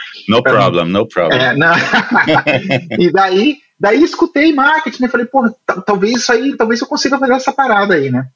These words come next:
Speaker 2: E aí, é, apliquei no programa de trainee da Unilever, que era um programa bastante concorrido, acho que ainda é, né, porque é um programa que forma bastante gente, e, e a,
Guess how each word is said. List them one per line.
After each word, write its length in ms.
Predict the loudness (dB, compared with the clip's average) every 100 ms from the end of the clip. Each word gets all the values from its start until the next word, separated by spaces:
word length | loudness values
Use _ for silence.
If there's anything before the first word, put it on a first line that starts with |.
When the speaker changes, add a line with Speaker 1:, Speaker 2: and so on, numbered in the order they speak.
| _ _ _ _ _ _
Speaker 2:
E 140 | 0 2
aí, 460 | 2 2 0 -2 -8 _ _ -2
é, 140 | 0 0
apliquei 480 | -2 -2 -2 -2 0
no 100 | 0
programa 340 | 0 0 0
de 140 | -2 -2
trainee 540 | 0 0 0 0 0 _ -2
da 100 | 0
Unilever, 480 | 2 0 0 0
que 60 | 0
era 80 | -2
um 60 |
programa 280 | -2 0 0
bastante 460 | 0 -2 -2 -2 -2
concorrido, 640 | -4 0 0 2 0 0 -8 _ _ _ -4
acho 200 | -4 -2
que 80 |
ainda 260 | -2 0 0 0
é, 280 | 0 -2 -4 -2
né, 420 | -2 -2 -6 -8
porque 140 | -6 -2
é 40 |
um 40 | -2
programa 240 | 0 -2
que 120 | -4
forma 680 | -6 0 0 0 -2 -4 -6
bastante 460 | -6 -4 -2 -2 -2
gente, 460 | -2 -2 -4 -10 -14 -20 -20 _ _ -2
e, 600 | 2 4 4 2 2 2
e 80 | 4
a, 200 | 2